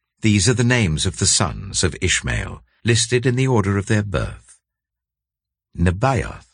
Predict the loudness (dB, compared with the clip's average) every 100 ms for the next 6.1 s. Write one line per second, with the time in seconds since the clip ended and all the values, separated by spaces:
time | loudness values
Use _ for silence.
0 | _ _ -8 -4 0 0 0 -6 -8 -8
1 | -8 -6 -4 -4 -6 -10 -18 _ _ _
2 | _ _ _ -4 0 2 0 -6 -10 -16
3 | _ _ _ _ _ _ _ _ _ _
4 | _ -4 -4 -4 -6 -6 -8 -12 -18 _
5 | _ _ _ -2 2 2 0 -4 -6 -10